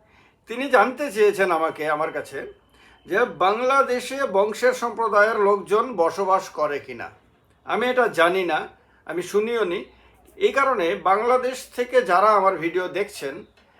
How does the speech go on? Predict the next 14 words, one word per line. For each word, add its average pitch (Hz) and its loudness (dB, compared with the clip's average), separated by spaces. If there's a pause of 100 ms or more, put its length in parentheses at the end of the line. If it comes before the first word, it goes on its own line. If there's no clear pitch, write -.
(300)
তারা 190 2
তাদের 180 0
মধ্যে 220 -4
কারোর 220 0
কাছে 254 0
যদি 160 -4 (180)
বংশের 240 0
সম্প্রদায়, 185 -2 (480)
বংশের 180 2 (520)
শব্দটা 196 -2
খেয়াল 175 0
রাখবেন, 135 -4
ব 123 -10 (720)
অনুষ্কার 208 -2